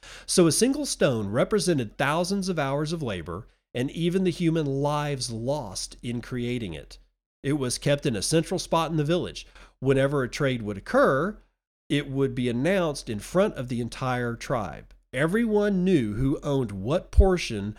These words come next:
so that no single individual could lie. Then a big uh-oh happened.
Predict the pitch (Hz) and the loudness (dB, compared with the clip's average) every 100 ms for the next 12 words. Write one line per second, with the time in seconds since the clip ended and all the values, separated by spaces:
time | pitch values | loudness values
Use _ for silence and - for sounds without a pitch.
0 | - - - 156 139 123 117 107 120 151 | -14 -12 0 4 4 2 -4 -2 2 4
1 | 175 175 175 165 147 131 131 117 113 117 | 4 2 0 0 -2 -2 -2 -4 -4 -4
2 | 110 - 110 110 120 95 67 - _ _ | -6 -6 -4 0 0 0 -4 -12 _ _
3 | _ _ 135 117 147 175 190 113 104 139 | _ _ -10 4 8 8 6 0 -2 2
4 | 156 147 127 - 110 98 92 90 - 69 | 2 0 -2 -4 -4 -4 -4 -6 -6 -12
5 | 67 | -14